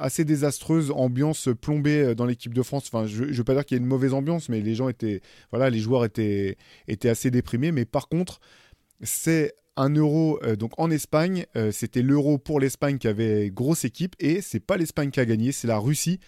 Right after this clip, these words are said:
Et la Russie, que j'avais eu la chance de pouvoir suivre tout au long de la, de la compétition parce qu'ils étaient dans la même poule que, que l'équipe de France sur le premier tour, emmené par David Blatt, un des coachs les plus brillants avec qui j'ai pu, euh, avec qui j'ai pu échanger.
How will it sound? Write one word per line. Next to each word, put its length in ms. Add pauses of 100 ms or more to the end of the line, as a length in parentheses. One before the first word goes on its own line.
(440)
Et 240
la 120
Russie, 320
que 60
j'avais 200
eu 40
la 100
chance 240
de 80
pouvoir 200
suivre 200
tout 240
au 40
long 160
de 60
la, 380
de 100
la 80
compétition 560
parce 200
qu'ils 220
étaient 160
dans 120
la 100
même 180
poule 220
que, 240
que 100
l'équipe 280
de 80
France 200
sur 120
le 40
premier 300
tour, 240 (320)
emmené 320
par 180
David 320
Blatt, 360 (280)
un 280
des 120
coachs 300
les 100
plus 160
brillants 380
avec 120
qui 140
j'ai 160
pu, 240
euh, 220
avec 160
qui 120
j'ai 120
pu 160
échanger. 460